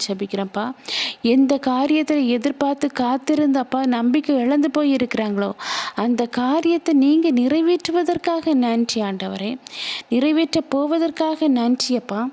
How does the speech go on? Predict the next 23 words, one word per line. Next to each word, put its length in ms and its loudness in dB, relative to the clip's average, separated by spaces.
வாழ்க்கையில 580 2
இருக்கிற 280 0
கண்ணீர், 480 4
கவலைகளை, 680 0
அப்பா, 220 -2
மாற்றி 500 2
போட 340 0
போவதற்காக 840 0
நன்றி. 540 -2
அதிசயமும் 760 4
அற்புதமும் 540 2
அவங்க 380 0
வாழ்க்கையில, 360 0
அப்பா, 220 0
செய்ய 340 0
போவதற்காக 800 0
நன்றி, 500 0
ஆண்டவரே. 560 -4
அப்பா, 220 -2
நடக்காது 680 0
என்ற 360 2
காரியத்துல, 500 0
அப்பா, 280 -2